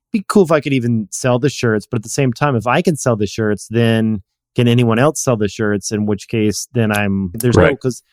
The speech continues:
Speaker 1: 'cause there's no real way to transfer copyright or ownership in that. Is, like, it's not embedded in that actual E R C, uh, token, right?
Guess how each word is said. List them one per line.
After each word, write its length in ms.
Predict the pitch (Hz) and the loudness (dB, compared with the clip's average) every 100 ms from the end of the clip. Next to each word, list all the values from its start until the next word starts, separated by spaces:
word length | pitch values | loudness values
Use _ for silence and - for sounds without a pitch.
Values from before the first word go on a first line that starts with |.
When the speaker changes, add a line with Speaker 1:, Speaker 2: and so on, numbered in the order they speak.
| _ _ | _ _
Speaker 1:
'cause 120 | 143 | -2
there's 140 | 151 | 2
no 180 | 196 180 | 4 4
real 420 | 120 135 147 143 | 2 2 4 2
way 320 | 127 127 131 | 2 2 4
to 140 | 127 110 | 2 -2
transfer 1000 | - - 120 120 - - 113 104 101 - | -4 -2 0 0 -2 0 2 2 -2 -6
copyright 920 | - 123 127 - 127 107 104 98 98 - | -6 0 0 0 -2 0 0 0 -2 -4
or 140 | 107 | -6
ownership 640 | 98 113 117 110 117 104 - _ _ _ _ 135 | -4 0 0 0 -2 -4 -6 _ _ _ _ 0
in 280 | 135 139 | 2 4
that. 340 | 127 110 101 98 - _ | 2 2 -2 -8 -16 _
Is, 240 | 135 117 101 | -2 -2 0
like, 200 | 123 107 | -2 0
it's 160 | 123 131 | -2 0
not 140 | 139 | -2
embedded 520 | 113 98 117 120 117 | -2 0 2 2 0
in 240 | 101 110 107 | -2 -4 -4
that 280 | 98 92 - _ | -2 -4 -8 _
actual 840 | 104 104 - 113 101 92 87 85 - | -4 -4 -4 -2 0 -2 -4 -8 -4
E 80 | 131 | 2
R 140 | 117 104 | 2 2
C, 260 | 127 110 87 - 110 | 0 0 -2 -12 -6
uh, 180 | 104 95 | -4 0
token, 300 | 131 123 90 - | 0 0 -6 -10
right? 340 | 85 92 117 | -6 -4 -6